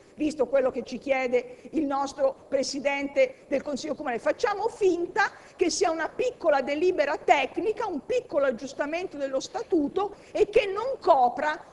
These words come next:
una situazione drammatica dell'azienda speciale delle farmacie, di cui in questo, in questo, eh, sine-, in questo consesso non si parla, perché se ne parla solo in commissione. Eh,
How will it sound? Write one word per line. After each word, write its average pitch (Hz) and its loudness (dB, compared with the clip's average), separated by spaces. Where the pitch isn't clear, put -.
una 381 2
situazione 320 -2
drammatica 370 0
dell'azienda 302 -2
speciale 320 -2
delle 320 -6
farmacie, 285 -4
di 403 4
cui 415 2
in 277 -4
questo, - 0
in 277 -2
questo, 381 0
eh, 170 -8
sine-, 269 -2
in 254 -4
questo 294 -10
consesso 320 -2
non 494 -6
si 480 0
parla, 240 0
perché 370 4
se - 4
ne 494 0
parla 381 4
solo 370 0
in 359 0
commissione. 294 2
Eh, 311 -6